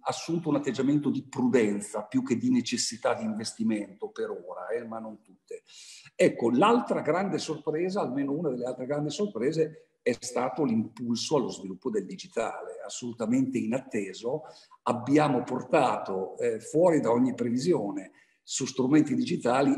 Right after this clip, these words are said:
anche la generazione un po' più anziana, che era abituata solo ed esclusivamente a recarsi in banca, ecco, a fare due chiacchiere,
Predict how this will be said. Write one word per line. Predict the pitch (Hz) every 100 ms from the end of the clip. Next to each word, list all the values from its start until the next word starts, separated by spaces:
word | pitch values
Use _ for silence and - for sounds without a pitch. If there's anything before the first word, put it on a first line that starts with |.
| - -
anche | 135 147 151 165
la | 123
generazione | 107 117 120 110 151 156 135
un | 117
po' | 156
più | - 123
anziana, | 131 127 110 90 95 110 147 _ _ _
che | - 135
era | 139
abituata | 127 127 127 143 160 135
solo | - - 160 165 170
ed | 151
esclusivamente | 117 - 120 151 123 127 127 110
a |
recarsi | 113 - 113 - -
in |
banca, | 113 90 95 95 120 127 113
ecco, | 107 117 107
a |
fare | - 127 113
due | 131
chiacchiere, | - 135 101 - 139 120 110